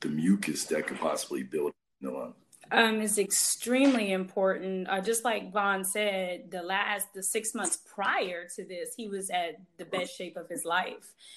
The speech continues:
Speaker 2: So his immune system was great. He's been eating healthy. He's been working out. He's been exercising. Um, he sounds like he's in high mental, uh, state, you know, really positive energy, good vibes, stuff like that. So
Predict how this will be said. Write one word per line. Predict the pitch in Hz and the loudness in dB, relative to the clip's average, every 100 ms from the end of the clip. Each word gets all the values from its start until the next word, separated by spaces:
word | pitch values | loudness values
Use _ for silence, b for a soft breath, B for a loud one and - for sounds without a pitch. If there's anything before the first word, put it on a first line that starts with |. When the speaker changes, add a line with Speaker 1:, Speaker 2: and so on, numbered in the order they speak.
| B B | B B
Speaker 2:
So | - - 226 196 190 196 | 4 8 8 8 4 2
his | 208 196 | 0 -2
immune | 190 190 202 208 208 | -4 -4 -4 -4 -4
system | 208 196 190 - 190 180 | -2 0 -2 -2 -6 -4
was | 175 170 175 170 - - 180 | -4 -4 -6 -6 -8 -10 -10
great. | 160 175 170 170 | -4 0 0 -2
He's | - 196 180 | -6 -8 -4
been | 190 180 | -4 -4
eating | 202 190 185 | 0 2 0
healthy. | 185 180 - 190 175 | 2 -2 -2 -4 -2
He's | 185 180 | -2 0
been | 185 180 | -2 4
working | 185 185 185 170 | 4 4 0 2
out. | - 185 | 2 2
He's | 190 | 0
been | 185 170 | 0 -2
exercising. | 185 - 185 170 165 170 175 170 165 170 165 B B - | -2 -2 -2 2 2 0 -2 -2 0 -4 -6 B B 4
Um, | 190 190 190 | 6 6 4
he | 214 | 2
sounds | - 185 190 190 190 | 4 4 2 -2 -2
like | 180 180 - | -2 -2 -6
he's | - 190 190 185 190 | -10 -6 -4 -4 -4
in | 190 185 | -4 -4
high | - - 190 190 | -6 0 4 4
mental, | 190 185 185 196 185 180 175 b b b b _ | 4 0 -4 -4 -4 -4 -6 b b b b _
uh, | 226 220 214 202 190 - | -4 -2 -2 -2 -4 -4
state, | - - - 247 190 - 220 | 2 2 4 4 4 -4 -6
you | 214 | -4
know, | 208 202 | -2 -2
really | 196 196 202 196 | -4 -4 -4 -4
positive | 196 208 190 190 185 | -2 0 0 -4 -8
energy, | 202 208 185 190 196 196 196 190 - | -8 -6 -8 -8 -6 -4 -4 -6 -6
good | 202 - | -8 -2
vibes, | 175 170 175 170 | 0 2 0 0
stuff | - 185 | -4 -4
like | 175 170 | -4 -4
that. | 175 180 | -6 -4
So | - | -6